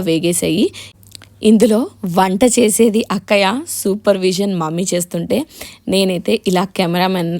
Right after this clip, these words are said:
లాగా అయిపోయాను అనమాట. just వీడియో మాత్రం తీస్తున్నాను. ఇది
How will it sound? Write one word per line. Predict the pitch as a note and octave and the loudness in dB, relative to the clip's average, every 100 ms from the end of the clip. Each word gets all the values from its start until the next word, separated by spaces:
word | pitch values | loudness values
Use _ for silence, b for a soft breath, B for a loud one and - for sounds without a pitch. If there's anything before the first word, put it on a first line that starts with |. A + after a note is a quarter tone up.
| - E3 | -6 -2
లాగా | E3+ E3+ G3 - | 0 0 -2 0
అయిపోయాను | G#3 F3 F3+ F#3 | -2 -2 -4 -4
అనమాట. | - - G#3 C4+ B B B G3+ | -4 -4 -6 -8 B B B -2
just | G#3+ G#3 F3+ | 0 0 -2
వీడియో | E3+ F3 F#3 | 2 2 2
మాత్రం | D#3+ - F#3 F3+ | -2 -2 -4 -2
తీస్తున్నాను. | E3+ - F3 E3+ F#3 C4+ B B B B G#3 | -4 -2 -4 -2 -2 -4 B B B B -2
ఇది | G3 | 2